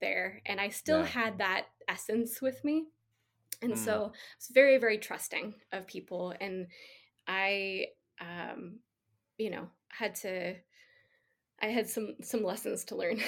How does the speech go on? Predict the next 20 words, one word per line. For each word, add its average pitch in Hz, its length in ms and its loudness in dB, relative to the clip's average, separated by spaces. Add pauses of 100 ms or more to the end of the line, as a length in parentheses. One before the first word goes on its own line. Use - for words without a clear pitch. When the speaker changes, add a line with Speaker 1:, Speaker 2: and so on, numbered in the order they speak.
(260)
Speaker 1:
<laughs> 349 360 8
where 254 140 6
that 214 160 4
was 214 120 -2
concerned. 175 500 -4 (640)
Speaker 2:
Mm. 202 340 0
Speaker 1:
Um, 196 160 -8 (260)
and 220 600 0 (640)
yeah, 214 560 -2 (260)
um, 196 460 -10
unfortunately, 208 880 -2
the 185 120 -8
first - 580 -8
night 185 320 -6
that 175 120 -6
I 170 180 -2
got - 280 -8
to - 100 -20
this 175 160 -8
town, 180 540 -6